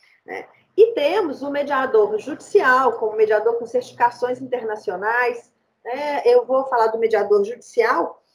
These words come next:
é, porque eu acho que é um avanço na justiça, eu acho que é um avanço no nosso tempo de agora, né? Que, que o mediador judicial é aquele mediador que pode atender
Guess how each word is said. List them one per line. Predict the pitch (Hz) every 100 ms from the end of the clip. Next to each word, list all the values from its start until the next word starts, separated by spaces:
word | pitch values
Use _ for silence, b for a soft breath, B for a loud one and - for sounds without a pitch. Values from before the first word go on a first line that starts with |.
| _ -
é, | 214 208
porque | 202 - 254
eu |
acho | 233 240 -
que | -
é | 240
um | 254
avanço | 254 202 185 247 349 427 - - 175 170 -
na | 202 196
justiça, | 185 202 - - 247 294 - 285 B B -
eu | 214
acho | 226 226
que | 240
é |
um | 233
avanço | 208 190 247 294 311 254
no | 220
nosso | 208 202 -
tempo | 208 202
de | 202
agora, | 180 180 202 226 277 247
né? | 254 381 b b b
Que, | 330
que | 320 _ - 381
o |
mediador | 339 277 233 208
judicial | 202 202 196 240 269 277 180 - -
é | 233 247
aquele | 262 - 262 277 285
mediador | 262 240 214 220 233 233
que | 269
pode | - 233 233
atender | 233 262 226 175 165